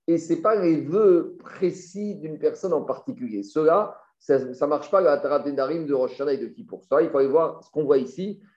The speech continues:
chez un Rav, chez un Beddin, expliqué. Là-bas, on parle en général des Nedarim globaux.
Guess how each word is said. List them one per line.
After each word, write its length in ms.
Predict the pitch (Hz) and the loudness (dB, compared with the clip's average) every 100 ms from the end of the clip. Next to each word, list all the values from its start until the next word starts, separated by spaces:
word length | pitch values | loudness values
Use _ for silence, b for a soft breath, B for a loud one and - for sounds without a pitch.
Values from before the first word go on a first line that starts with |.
| b | b
chez 300 | _ - 135 | _ -14 -8
un 60 | 113 | -6
Rav, 500 | 110 160 185 - - _ | 0 4 4 2 -10 _
chez 180 | - 131 | -10 -4
un 80 | 127 | -2
Beddin, 440 | 120 117 175 190 - | -2 -2 -2 -2 -2
expliqué. 540 | 147 - 151 120 - 170 | -6 -6 -6 -6 -6 -2
Là-bas, 360 | 240 240 240 220 | 0 2 4 2
on 100 | - | 2
parle 220 | 196 185 | 0 0
en 60 | |
général 540 | 156 160 160 160 170 151 | -2 -2 0 2 2 2
des 80 | 147 | -2
Nedarim 480 | 147 135 143 156 | 0 0 0 -4
globaux. 540 | 131 135 156 156 - | -4 -4 0 0 -2